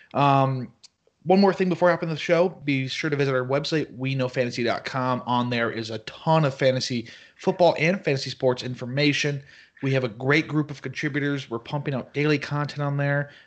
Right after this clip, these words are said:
Uh, make sure you check out there, 'cause there's another way to get an edge in your leagues as well.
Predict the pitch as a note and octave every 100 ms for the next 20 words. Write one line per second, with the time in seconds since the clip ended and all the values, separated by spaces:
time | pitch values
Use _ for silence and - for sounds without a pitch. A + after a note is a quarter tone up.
0 | - G2+ A#2 D3 D3 D3 C3+ - C3 B2+
1 | - B2+ B2+ B2 A2+ B2 B2 A#2 B2 A#2+
2 | A#2 A#2 A2 - A#2 A2 - A2+ A2+ G2+
3 | G2+ G#2+ F#2+ - - _ _ _ - F#2+
4 | G2+ G2 G2+ E2+ -